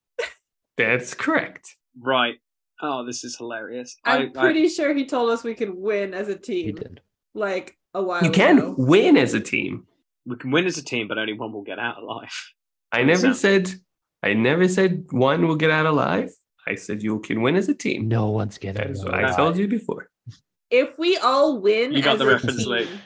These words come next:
Speaker 3: You got the reference.
Speaker 1: can we all get out alive?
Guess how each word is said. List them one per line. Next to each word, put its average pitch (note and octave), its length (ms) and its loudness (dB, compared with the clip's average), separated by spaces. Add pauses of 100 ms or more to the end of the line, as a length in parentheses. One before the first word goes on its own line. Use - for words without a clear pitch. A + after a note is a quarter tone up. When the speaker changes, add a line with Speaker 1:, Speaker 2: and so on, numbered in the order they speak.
(300)
Speaker 3:
You - 60 -12
got - 200 -16
the - 80 -18
reference. - 460 -14 (240)
Speaker 1:
can A3+ 180 -4
we A3+ 160 -4
all A3 220 2
get G3+ 220 -2
out G3 200 -4
alive? F3+ 480 -6